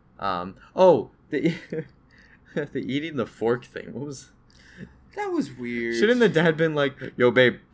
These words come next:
Speaker 1: uh, son just did this to a fork"?
Speaker 2: Like, no. <laughs> Nobody can just do that.
Speaker 1: No.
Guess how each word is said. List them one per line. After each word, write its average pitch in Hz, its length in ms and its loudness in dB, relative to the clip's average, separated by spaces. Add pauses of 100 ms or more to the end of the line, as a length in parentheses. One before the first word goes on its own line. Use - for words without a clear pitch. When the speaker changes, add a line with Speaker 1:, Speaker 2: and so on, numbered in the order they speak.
(160)
Speaker 1:
uh, 107 380 0
son 160 200 -2
just 135 140 -6
did 123 160 -4
this 120 160 -4
to 117 140 0
a 107 40 -2
fork"? 107 520 -2 (1300)
Speaker 2:
Like, 226 300 -12
no. 208 580 0 (180)
<laughs> 330 60 0 (480)
Nobody 156 520 -4
can 113 260 -14
just 104 340 -14
do 165 220 -10
that. - 180 -12
Speaker 1:
No. 220 500 4